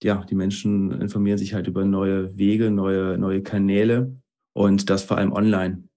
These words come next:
Man muss aber auch dazu sagen, dass, ähm, lokale und regionale Unternehmen in der,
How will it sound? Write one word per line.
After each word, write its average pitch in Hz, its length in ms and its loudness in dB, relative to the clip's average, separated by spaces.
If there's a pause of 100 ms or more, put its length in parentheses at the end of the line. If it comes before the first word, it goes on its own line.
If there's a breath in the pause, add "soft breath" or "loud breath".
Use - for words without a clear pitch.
(140)
Man 101 80 0
muss 110 120 2
aber 107 160 2
auch 127 120 0
dazu 131 360 0
sagen, 117 400 2 (460)
dass, 107 460 0
ähm, 101 560 2
lokale 117 520 2
und 123 40 6
regionale 110 400 2
Unternehmen 110 580 2
in 104 200 -2
der, 98 440 -2